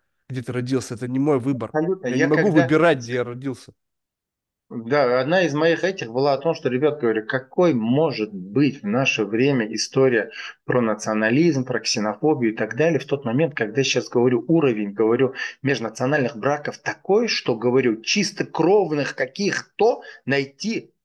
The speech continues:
Speaker 2: вероятность ноль.
Speaker 1: Так и самое
Speaker 2: Это
Speaker 1: это все
Speaker 2: раз.
Speaker 1: смешное, что если ты сейчас генетический тест сделаешь, ты американца не обнаружишь. Ты кого угодно обнаружишь, но, м, американца,
Speaker 2: Да.
Speaker 1: чтобы там
Speaker 2: Да.
Speaker 1: было, там нету еще. То есть еще не, не,
Speaker 2: Да.
Speaker 1: не сформировался как отдельный генотип.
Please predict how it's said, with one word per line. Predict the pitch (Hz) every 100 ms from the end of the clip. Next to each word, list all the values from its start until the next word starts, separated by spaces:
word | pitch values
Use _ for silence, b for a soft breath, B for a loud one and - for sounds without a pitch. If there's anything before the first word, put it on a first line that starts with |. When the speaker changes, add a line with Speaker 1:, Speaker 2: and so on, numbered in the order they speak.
| - -
Speaker 2:
вероятность | 123 139 160 196 160 -
ноль. | 127 147 123 92 143
Speaker 1:
Так | 147
и | 202
самое | 226 208
Speaker 2:
Это | 185
Speaker 1:
это | 170
все |
Speaker 2:
раз. | 156
Speaker 1:
смешное, | 185 175 202 208 156
что | 165
если | 165
ты | 180
сейчас | 175 156
генетический | 175 175 202 - -
тест | 147 175
сделаешь, | 147 196 -
ты | 151
американца | 147 147 175 143 -
не | 120
обнаружишь. | 117 120 147 170 120 90
Ты | -
кого | 170 175 240
угодно | 196 247 147 131
обнаружишь, | 123 147 220 -
но, | 147 143
м, | 170 185
американца, | 180 180 175 180 226 262 269 - 131 B B
Speaker 2:
Да. | 139 147 - 156
Speaker 1:
чтобы | - 196 160
там | 156 151
Speaker 2:
Да. | 131 165
Speaker 1:
было, | 127
там | 135 165 196
нету | 214 -
еще. | 123 107 - 90 _ -
То | 131
есть | -
еще | - 160
не, | 165 180
не, | 160
Speaker 2:
Да. | 160 156
Speaker 1:
не |
сформировался | 180 196 185 196 196 196 175 151
как | 139
отдельный | 147 156 151 139
генотип. | 143 143 139 135